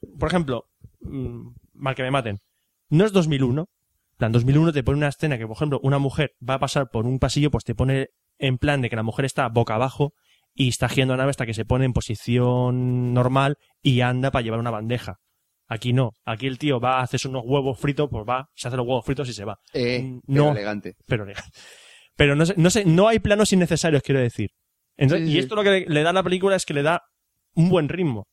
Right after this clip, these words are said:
Speaker 1: La película no es, no es el
Speaker 2: ¿Sabes qué?
Speaker 1: ¿Qué? Es
Speaker 2: Elegancia.
Speaker 1: elegan-, elegancia. <laughs> No es el, no es el, la quinta esencia de la acción, no el,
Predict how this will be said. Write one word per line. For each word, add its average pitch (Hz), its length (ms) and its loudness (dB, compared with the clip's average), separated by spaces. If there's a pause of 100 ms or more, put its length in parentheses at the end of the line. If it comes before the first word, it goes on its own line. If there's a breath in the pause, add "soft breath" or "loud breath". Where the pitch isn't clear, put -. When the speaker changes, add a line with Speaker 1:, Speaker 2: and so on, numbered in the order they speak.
Speaker 1:
La 117 140 -10
película 165 280 2
no 185 160 2
es, 180 220 -4
no 143 320 0
es 160 120 -2
el 147 220 -4
Speaker 2:
¿Sabes 143 280 0
qué? 170 180 -6 (500)
Speaker 1:
¿Qué? 113 200 -4
Es - 100 -2
Speaker 2:
Elegancia. 117 460 0
Speaker 1:
elegan-, - 40 -2
elegancia. 120 520 -2
<laughs> - 720 -6 (1300 loud breath)
No 156 120 4
es 180 100 2
el, 202 160 2
no 160 260 2
es 190 180 -2
el, 170 420 -2
la 160 100 0
quinta 160 160 2
esencia 160 260 0
de 147 60 0
la 139 80 0
acción, 175 340 0
no 160 120 0
el, 175 160 -4